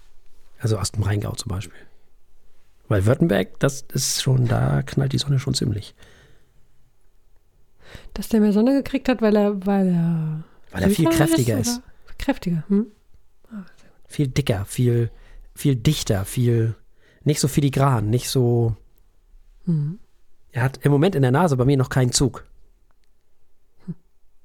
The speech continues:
Speaker 1: Ist aber sehr, sehr kraftvoll, finde ich.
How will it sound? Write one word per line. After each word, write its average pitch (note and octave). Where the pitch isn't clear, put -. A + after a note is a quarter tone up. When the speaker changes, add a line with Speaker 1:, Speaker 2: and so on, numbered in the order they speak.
Speaker 1:
Ist B2+
aber A#2+
sehr, D#3
sehr C3+
kraftvoll, G#2+
finde G#2
ich. -